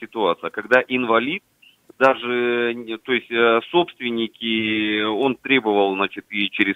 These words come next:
прокуратуру, и через другие правоохранительные органы, собственники дома, проводя собрания, ни разу не смогли принять решение, э, чтобы установить, э, пандус, э, в коридоре.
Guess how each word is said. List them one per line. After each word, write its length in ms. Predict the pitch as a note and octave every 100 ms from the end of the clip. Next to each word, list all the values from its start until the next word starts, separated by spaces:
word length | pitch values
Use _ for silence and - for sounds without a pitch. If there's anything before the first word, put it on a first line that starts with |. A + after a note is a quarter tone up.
| -
прокуратуру, 680 | G#2 - A#2 B2+ F#3 C#3
и 60 | G#2
через 280 | - G2+ G2
другие 300 | B2 - F3+
правоохранительные 840 | D#3 B2+ - A#2+ B2 - A2 A#2
органы, 520 | A#2 A#2+ G#2 F#2+ F2+ - - - - -
собственники 640 | F#3 F#3 - C3 B2 A#2 C#3
дома, 380 | F#3+ A3 E3+ A#2 -
проводя 420 | B2+ B2+ B2+ A#2+ -
собрания, 540 | A#2+ D3+ F#3 D#3 C3+
ни 180 | C#3+ F3
разу 380 | E3+ C3+ G2+ G#2
не 160 | G#2+
смогли 380 | - A2 A2+ G#2+
принять 380 | G2+ G2+ G2+ G2
решение, 540 | A#2+ - G#3 F#3+ C3 - _ _ _
э, 200 | - A2 -
чтобы 220 | C3+ C3+
установить, 680 | C3+ - C3+ C#3 D3+ F3+ -
э, 220 | C3 A#2 A2
пандус, 460 | - C#3 C#3 A#2+ A2 -
э, 40 |
в 320 | A2 A2 G#2+ -
коридоре. 500 | A#2+ A2+ - F2